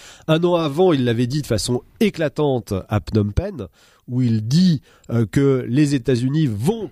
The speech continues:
perdre la guerre du Vietnam. On est en mille neuf cent soixante-six, donc c'est quand même déjà la preuve d'un talent incroyable de visionnaire du, du, du général. Et donc,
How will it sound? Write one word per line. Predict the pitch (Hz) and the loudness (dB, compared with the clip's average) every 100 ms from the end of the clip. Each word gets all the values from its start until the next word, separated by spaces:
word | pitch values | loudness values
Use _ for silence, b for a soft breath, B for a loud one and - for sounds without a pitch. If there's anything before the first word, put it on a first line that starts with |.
| - | -8
perdre | - 202 131 120 | -4 -4 -4 -8
la | 110 | -8
guerre | 117 | -10
du | 107 | -10
Vietnam. | 107 143 214 208 107 | -10 -10 -8 -8 -6
On | 113 | -6
est | |
en | 117 | -4
mille | 160 | -2
neuf | 165 135 | -2 0
cent | 160 | -2
soixante-six, | 139 120 143 - 208 147 - | -2 0 -2 0 0 0 0
donc | 104 98 | 0 0
c'est | 95 | -2
quand | - 110 | 2 2
même | 123 104 | 2 0
déjà | 104 120 123 92 B B B - | 0 2 2 -2 B B B 0
la | 107 | 0
preuve | - 170 165 123 | 0 -2 -2 -4
d'un | 104 | -8
talent | - 120 127 - - | -6 -4 -4 -4 -4
incroyable | 160 143 143 139 120 | -2 0 2 2 2
de | |
visionnaire | 95 104 110 117 120 | 0 2 2 2 2
du, | 95 101 95 | 0 -2 0
du, | 95 92 | -2 0
du | 92 107 | 2 4
général. | 113 127 175 214 - b b b b - | 4 2 2 0 -6 b b b b -2
Et | 170 | 0
donc, | 226 214 | 2 0